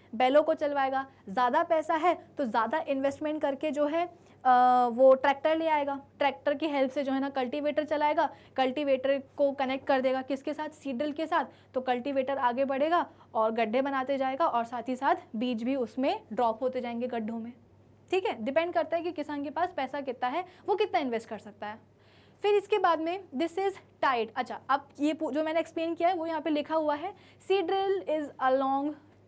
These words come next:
tube, iron tube having funnel at the top। This is tied with the plow and seeds are put into the funnel of seed drill। These seeds are gradually released and sown into the soil furrows made by the plow।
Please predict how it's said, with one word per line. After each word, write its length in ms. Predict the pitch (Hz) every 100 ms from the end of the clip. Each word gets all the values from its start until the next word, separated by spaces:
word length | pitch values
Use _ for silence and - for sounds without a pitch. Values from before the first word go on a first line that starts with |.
| -
tube, 240 | 302 311 339 - -
iron 260 | 247 262 262
tube 240 | 320 381 - - 285
having 240 | 285 302
funnel 320 | 302 277 294
at 160 | 240 226
the 80 | 226
top। 240 | 254 392 - - -
This 260 | 233 403 - 302
is 200 | 311 285 - -
tied 320 | 302 247 330 349 - 247
with 160 | 226
the 100 | 247 254 269
plow 160 | 254 359 370 - -
and 200 | 269 269
seeds 380 | - 370 415 453 -
are 160 | 254 254 -
put 200 | 349 -
into 280 | 254 247 262
the 120 | 294
funnel 360 | 294 240 233 285 233
of 280 | 240 359 - -
seed 260 | 254 240 359
drill। 200 | 359 185 - - -
These 340 | 233 359 494 -
seeds 280 | 359 339 285
are 120 | 285
gradually 500 | 269 254 240 262 277 233
released 560 | 240 233 311 466 - -
and 260 | 240 240 -
sown 340 | 320 381 -
into 280 | 262 247 254
the 120 | 240
soil 340 | 240 247 269 339
furrows 420 | 294 262 285 302 - -
made 260 | 359 392 240
by 140 | 214
the 160 | 202 359
plow। 180 | 381 202